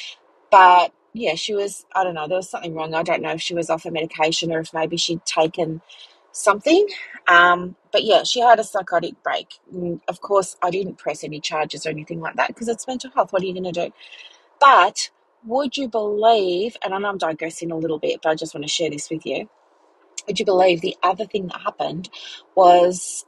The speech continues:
um, the very next day, the very next day, uh, well, hang on, that day, I'm just all in a daze, right? And everything's kinda happening in a whirlwind,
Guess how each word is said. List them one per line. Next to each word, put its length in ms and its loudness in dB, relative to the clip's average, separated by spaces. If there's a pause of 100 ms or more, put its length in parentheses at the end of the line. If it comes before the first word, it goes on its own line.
(120)
um, 480 0 (100)
the 160 -4
very 580 0
next 600 -8 (160)
day, 640 -6
the 100 -6 (180)
very 460 4
next 600 -6 (100)
day, 480 -4 (440)
uh, 200 4
well, 320 4 (160)
hang 140 -2
on, 180 -6 (100)
that 300 2
day, 400 2 (1000)
I'm 260 8
just 340 -6 (400)
all 240 6
in 360 -4
a 80 -4
daze, 440 -8
right? 300 -4 (420)
And 580 -2 (580)
everything's 360 -2
kinda 180 -4
happening 320 -4
in 100 -6
a 40 -6
whirlwind, 540 0